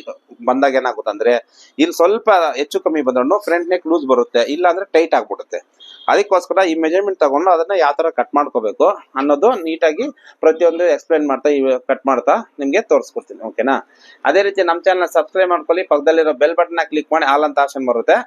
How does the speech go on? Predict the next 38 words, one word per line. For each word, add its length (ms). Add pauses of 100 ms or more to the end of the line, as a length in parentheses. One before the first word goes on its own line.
ಅದನ್ನ 180 (100)
ಸೆಲೆಕ್ಟ್ 280
ಮಾಡ್ಕೊಂಡ್ರೆ 440 (420)
ನಾ 60 (140)
ಮಾಡೋಂಥ 300 (100)
ಎಲ್ಲ 160
ವಿಡಿಯೋ 260
ನಿಮ್ಗೆ 220 (220)
ನೋಟಿಫಿಕೇಶನ್ 540
ಆಗಿ 140 (120)
ಬರುತ್ತೆ. 280
ಆ 20 (120)
ಬಂದಿರೋಂಥ 420 (180)
ವಿಡಿಯೋನ 320 (1040)
ಸ್ಕಿಪ್ 300
ಮಾಡ್ದೆ 300
ನೋಡಿ, 180
ಯಾಕಂತಂದ್ರೆ 420 (380)
ಪ್ರತಿಯೊಂದು 480
ಪಾಯಿಂಟ್ 280 (160)
ನಾನು 240
ಬರ್ದಿ 320 (680)
ಹೇಳ್ತಾ 420
ಇರ್ತೀನಿ, 300 (120)
ಕಟ್ 220
ಮಾಡ್ತಾ 240
ಇರ್ತೀನಿ, 240
ನಾವೆಲ್ಲ 420
ನೀವು 220
ಮಿಸ್ 220
ಮಾಡ್ಕೊಂತೀರ. 400
ಆ 80
ತರ 100 (200)
ಬಂದಾಗ 320 (120)
ನಿಮ್ಗೆ 200
ಏನಾದ್ರು 200 (100)
ಡೌಟ್ 300
ಅಂತೂ 180